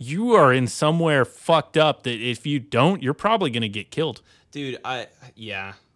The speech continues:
Speaker 2: Oh, I would also love to keep, have some Regeneron on me at all times.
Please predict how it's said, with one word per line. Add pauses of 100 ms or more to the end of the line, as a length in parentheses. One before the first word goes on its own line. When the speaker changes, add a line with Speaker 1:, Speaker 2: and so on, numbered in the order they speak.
(400)
Speaker 2:
Oh, (220)
I
would
also
love
to
keep,
have
some
Regeneron
on
me
at
all
times.